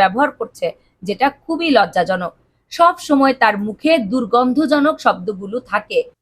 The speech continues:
কারণ তার ভেতরটাও এরকম দুর্গন্ধজনক। এখানেই শেষ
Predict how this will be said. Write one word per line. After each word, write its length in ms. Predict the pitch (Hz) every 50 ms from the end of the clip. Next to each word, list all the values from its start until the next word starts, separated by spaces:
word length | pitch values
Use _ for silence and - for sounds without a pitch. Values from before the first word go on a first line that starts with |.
| _ _ -
কারণ 320 | 277 285 302 285 240 262 285 277
তার 200 | - 247 233 214 170
ভেতরটাও 480 | 233 220 220 - 294 294 - - 320 311 302 240 247
এরকম 300 | 240 240 240 294 302 302 269
দুর্গন্ধজনক। 880 | 208 185 254 285 247 202 233 208 190 190 226 208 170 180 175 175 170 - _ _ _ _ _ _ _ _
এখানেই 380 | 262 285 294 349 370 381 359 302
শেষ 220 | - 247 208 208